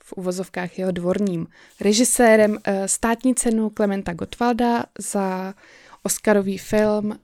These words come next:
Ostře sledované vlaky. Šestého května devatenáct set osmdesát devět mu byl udělen titul Zasloužilý umělec a devátého května devatenáct set devadesát šest jej jmenovali doktorem honoris causa na univerzitě v Padově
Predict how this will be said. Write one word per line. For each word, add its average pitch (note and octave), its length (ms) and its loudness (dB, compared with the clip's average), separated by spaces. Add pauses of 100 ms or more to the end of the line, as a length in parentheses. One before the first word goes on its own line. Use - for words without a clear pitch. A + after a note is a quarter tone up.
Ostře - 300 -4
sledované F#3+ 560 -4 (160)
vlaky. C#4 420 0 (440)
Šestého C4 360 2
května A#3 320 0
devatenáct A3 440 0
set G#3+ 120 -4
osmdesát G#3+ 600 -2 (220)
devět C4+ 400 2
mu B3+ 120 6
byl A3 200 4
udělen A3 300 4
titul G#3+ 340 2
Zasloužilý G3+ 600 0
umělec C4 460 0 (380)
a G3+ 220 2
devátého C4 480 2
května B3 300 -2
devatenáct A3 460 -2
set A3 100 -4
devadesát G3 480 -4
šest - 300 -2
jej A#3 100 2
jmenovali G#3 520 0
doktorem A3 560 0 (220)
honoris A#3 440 4 (100)
causa F#3 480 -2 (100)
na B3 200 2
univerzitě G3+ 580 -2
v - 100 -14
Padově F#3+ 640 -4